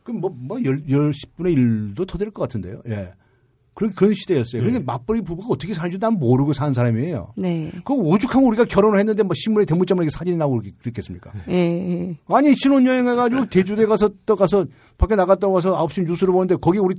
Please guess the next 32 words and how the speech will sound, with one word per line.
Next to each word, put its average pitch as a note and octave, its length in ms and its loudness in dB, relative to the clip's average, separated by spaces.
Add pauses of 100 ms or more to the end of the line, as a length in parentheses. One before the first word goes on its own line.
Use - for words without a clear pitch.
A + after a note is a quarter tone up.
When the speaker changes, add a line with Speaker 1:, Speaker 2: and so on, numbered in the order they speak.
(100)
Speaker 1:
결혼식 F#3 260 -2
장면이 D#3 300 0
나오더라고요. A#2+ 600 0 (120)
Speaker 3:
아. F#3+ 360 0
Speaker 2:
어, - 40 -2
뭘 F#3 140 6 (120)
어떤 G3 420 -2
꼭지로 E3+ 360 -8
보도가 A2+ 300 -6
된 F#2+ 120 -12
거죠? G2+ 360 -12
Speaker 1:
아니, B3 220 4
Speaker 2:
어떤 A#2+ 220 -2
타이틀로? G#2+ 360 -14 (260)
Speaker 1:
한국 A3 380 -2
최초의 A3 480 4 (280)
판검사 G3+ 500 2
부부가 D3+ 380 2
탄생했다고. A#2+ 720 0
Speaker 2:
아. - 40 -20 (120)
Speaker 1:
판사하고 E3+ 640 2
검사하고 C#3+ 340 2
Speaker 2:
야, - 20 -4
Speaker 1:
결혼했다고. A2+ 640 2
Speaker 2:
예. - 560 -12
Speaker 1:
어? C4 120 -2 (280)
그게 C#4 200 2
뭐 B3+ 180 2 (240)
우리가 A#3 220 0
결혼한 G#3+ 340 4
게 G#3 80 4
뭐 F#3+ 260 6